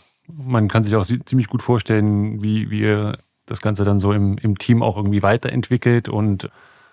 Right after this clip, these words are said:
wie das genau auch dazu führt, dass wahrscheinlich irgendwie alle dann stärker auch an einem Strang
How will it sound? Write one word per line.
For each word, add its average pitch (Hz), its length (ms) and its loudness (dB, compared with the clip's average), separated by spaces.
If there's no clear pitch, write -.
wie 113 120 -2
das 104 420 0
genau 98 280 0
auch 90 180 -6
dazu 104 400 -2
führt, 110 420 0
dass 107 140 -4
wahrscheinlich 101 400 -2
irgendwie 101 240 -4
alle 104 200 -2
dann 101 340 -6
stärker 98 380 -4
auch 95 100 -4
an 104 100 -4
einem 95 200 -2
Strang 107 480 0